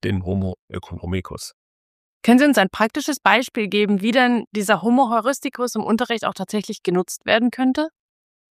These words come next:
Speaker 1: Eine wichtige Erkenntnis der Forschung zur adaptiven Rationalität ist, dass komplexe Probleme nicht immer komplexe Lösungsstrategien benötigen. Sie zeigt, dass die Prüfsteine für rationale Entscheidungen in der realen Welt nicht Perfektion im Sinne eines Homo economicus sein müssen.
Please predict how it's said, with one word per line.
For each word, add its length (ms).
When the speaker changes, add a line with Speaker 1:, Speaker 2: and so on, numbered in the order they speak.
Speaker 1:
Eine 220
wichtige 320
Erkenntnis 400
der 280
Forschung 360
zur 120
adaptiven 500
Rationalität 760
ist, 140
dass 100
komplexe 460
Probleme 440
nicht 220
immer 220
komplexe 440
Lösungsstrategien 1000
benötigen. 560
Sie 160
zeigt, 340
dass 280
die 80
Prüfsteine 720
für 160
rationale 440
Entscheidungen 520
in 100
der 140
realen 400
Welt 200
nicht 200
Perfektion 800
im 100
Sinne 340
eines 240
Homo 160
economicus 540
sein 240
müssen. 300